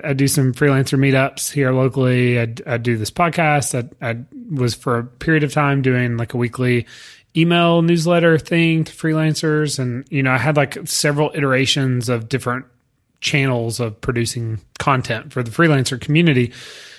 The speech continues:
Um, and it's just a passion project, you know? So I kinda had to sit down and say, "Okay, which things are, do I need to keep doing?"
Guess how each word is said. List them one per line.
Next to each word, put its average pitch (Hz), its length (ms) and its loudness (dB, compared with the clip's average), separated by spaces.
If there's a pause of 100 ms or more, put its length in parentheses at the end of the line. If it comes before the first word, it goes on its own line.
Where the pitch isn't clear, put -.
(220)
Um, 139 480 2 (140)
and 135 200 0
it's 127 220 -4
just - 220 -4
a 135 40 -4
passion 123 360 -2
project, 113 400 -6
you 135 100 -2
know? 131 160 2
So 135 320 0 (380)
I 151 200 2
kinda 151 220 0
had 135 100 0
to 120 60 -2
sit 139 160 -2
down 131 160 -2
and 127 100 -2
say, 127 180 0
"Okay, 131 240 0
which 147 360 0
things 135 720 -2 (880)
are, 139 200 0
do 156 400 0
I - 20 4
need 143 140 4
to 127 80 -2
keep 123 200 -8
doing?" 113 360 -2